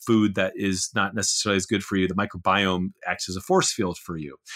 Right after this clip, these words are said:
If something hits you and offsets your system, the microbiome helps kind of keep you balanced, right? And, and so that tolerance and resilience really get built into having the robust microbiome.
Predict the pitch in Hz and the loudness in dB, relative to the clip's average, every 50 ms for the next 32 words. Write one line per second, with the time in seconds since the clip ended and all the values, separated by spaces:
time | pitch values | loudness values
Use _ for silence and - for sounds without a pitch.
0 | - - - - - 123 104 - - - 120 113 123 113 98 123 131 - - - | -14 -14 -10 -4 -2 -2 -2 0 2 0 2 2 0 0 2 0 0 2 2 2
1 | 120 110 104 107 110 - - - 110 - - - 104 - - - 120 - - 107 | 4 6 6 6 4 4 2 0 0 0 0 -2 -2 -2 -2 -2 -2 -2 -2 -2
2 | 101 98 98 104 104 - 101 90 104 101 107 107 101 98 92 95 92 90 - - | 0 2 0 0 0 0 -2 0 2 2 4 2 2 0 0 0 0 0 0 -2
3 | - - 101 98 95 - - - 110 101 - 110 104 90 - 120 120 131 139 117 | -4 -4 -4 -4 -6 -6 -6 -4 -4 -4 -2 -4 -4 0 2 4 4 4 4 2
4 | 90 76 78 - - - - 98 92 92 101 117 120 - 127 110 120 123 123 110 | 0 -2 -4 -6 -8 -8 -6 -4 -2 0 0 0 0 0 -2 -2 0 0 0 0
5 | - - 120 117 113 - - - - - - - - 127 120 117 - - 127 127 | 2 2 2 2 0 -2 -6 -10 -10 -10 -10 -2 2 2 2 2 2 0 2 2
6 | 120 - 117 104 95 92 90 - 120 139 139 117 95 92 - - 123 117 104 95 | 2 2 2 2 2 2 4 4 4 6 6 4 4 2 0 0 0 2 2 0
7 | 92 87 - 107 104 - - 117 113 101 98 92 - 110 110 117 113 107 101 90 | -2 -2 -2 -2 -2 0 0 0 0 0 -2 -2 0 0 2 2 2 0 -2 -2
8 | 98 90 92 92 90 80 - 98 95 - - 104 95 90 - 87 78 - 123 175 | -2 -2 0 -2 0 2 2 2 2 0 0 -2 -2 -2 -4 -6 -2 2 2 2
9 | 226 151 95 85 85 95 | 2 2 -2 -2 -4 -6